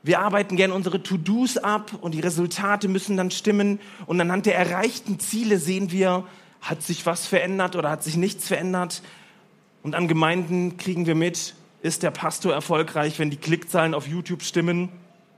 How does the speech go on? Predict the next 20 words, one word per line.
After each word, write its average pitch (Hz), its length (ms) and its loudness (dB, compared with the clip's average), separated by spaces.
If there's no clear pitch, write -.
oder 135 180 -2
wenn 139 100 -2
viele 175 260 2
in 160 60 2
den 156 120 2
Gottesdienst 175 540 -4
kommen. 156 340 0
Ich 175 100 2
möchte 233 240 0
dir 220 120 2
was 202 140 0
sagen. 170 520 -2
Wenn 165 160 2
es 180 160 -2
um 190 200 -2
das - 400 -2
göttliche 185 440 -2
Thema 170 300 0
Neudenken 160 720 -2
geht 113 440 -6